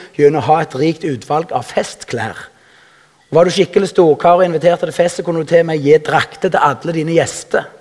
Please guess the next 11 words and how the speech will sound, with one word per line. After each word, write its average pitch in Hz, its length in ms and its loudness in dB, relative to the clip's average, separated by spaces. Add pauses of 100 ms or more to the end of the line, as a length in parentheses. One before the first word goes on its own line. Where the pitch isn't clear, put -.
(1900)
Men 156 160 -4
Jesus 180 160 -6
sier 170 200 0
at 170 80 -14
hvis 165 120 -12
det 202 100 2
er 208 100 -2
skatten 143 360 -6
i 120 80 -6
livet 123 280 -6
ditt, - 280 -20